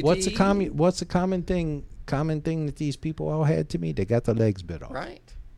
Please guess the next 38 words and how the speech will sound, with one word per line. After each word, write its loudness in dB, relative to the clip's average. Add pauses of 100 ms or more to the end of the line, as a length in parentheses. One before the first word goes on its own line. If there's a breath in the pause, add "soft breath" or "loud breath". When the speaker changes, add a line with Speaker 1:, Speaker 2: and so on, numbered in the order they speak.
(320)
Speaker 2:
Yeah. -16 (460 soft breath)
It's -14
pre-, -6
you, -6
pretty -8
soon -2
you're 0
gonna -2
see -4
that -2
with -8
chickens. -10
They're -6
gonna -6
eat -8
people's -8
Speaker 1:
Oh, -6
Speaker 2:
fingers. -2
Speaker 1:
yeah, 2
they're -2
gonna -4
be -2
fucking -10
up -12
people. -10 (240)
Speaker 2:
Their -4
fingers. -10
They'll -10
Speaker 1:
Mm-hmm. -10
Speaker 2:
eat -16
people's -12
fingers -12
because -8
Speaker 1:
<laughs> -10
Speaker 2:
people -8
Speaker 1:
Yeah. -8
Speaker 2:
eat -12
theirs. -12